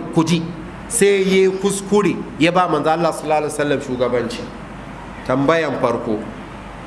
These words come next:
Allah subhanahu wa ta'ala ya yabi mala'ika Jibril ya ce, "Muta'in thumma amin." Ha? Mai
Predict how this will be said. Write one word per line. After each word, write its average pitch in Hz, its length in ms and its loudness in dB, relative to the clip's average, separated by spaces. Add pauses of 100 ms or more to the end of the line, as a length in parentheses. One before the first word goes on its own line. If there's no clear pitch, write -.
(320)
Allah 143 480 2
subhanahu 170 640 2
wa 165 80 4
ta'ala 160 400 0
ya 170 320 2
yabi 165 200 0
mala'ika 156 600 0
Jibril 151 320 0
ya 147 160 2
ce, 147 240 -2
"Muta'in 143 1040 2 (560)
thumma 135 560 4
amin." 110 480 0 (960)
Ha? 143 380 2 (640)
Mai 120 100 2